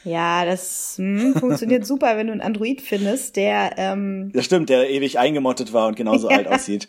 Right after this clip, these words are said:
Speaker 1: Ja, wir sehen ja an Shinson, dass man nicht gleichmäßig altert, wenn man,
Speaker 2: <laughs>
Speaker 1: ach, ist ja auch egal.
Speaker 2: Ja.
Speaker 1: Also der Film ist halt leider eine absolute Katastrophe, obwohl ich den damals total cool fand, aber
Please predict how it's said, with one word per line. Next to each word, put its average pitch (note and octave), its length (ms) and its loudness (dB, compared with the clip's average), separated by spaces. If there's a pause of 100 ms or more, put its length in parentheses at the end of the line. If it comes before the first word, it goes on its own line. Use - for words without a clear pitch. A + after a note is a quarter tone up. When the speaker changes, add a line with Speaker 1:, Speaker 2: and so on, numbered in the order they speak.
Speaker 1:
Ja, E4 240 2 (160)
wir A3+ 100 -2
sehen C#4 260 0
ja C4+ 100 2
an G3 180 -2
Shinson, C4+ 680 -2
dass G#3+ 160 -4
man G#3+ 160 -2
nicht D#4+ 200 -2
gleichmäßig G3+ 800 -2
altert, F#3 480 0 (280)
wenn F#3+ 100 2
man, F3+ 380 -2
Speaker 2:
<laughs> - 40 -10
Speaker 1:
ach, F#3 140 -4
ist - 160 -10
ja D#3+ 180 2
auch - 120 -6
egal. D#3+ 500 -2 (140)
Speaker 2:
Ja. - 240 -2
Speaker 1:
Also A#3 160 -2
der A#3+ 100 2
Film C#4 300 2
ist C#4 100 0
halt G#3+ 200 -4
leider B3 320 2
eine B3+ 200 2
absolute C4 340 -4
Katastrophe, A#3 760 -2 (200)
obwohl A#3 320 -2
ich C4 140 -4
den A3 180 -2
damals B3 360 -2
total G3 340 -6
cool C#4 80 0
fand, - 320 -4
aber G3+ 300 -2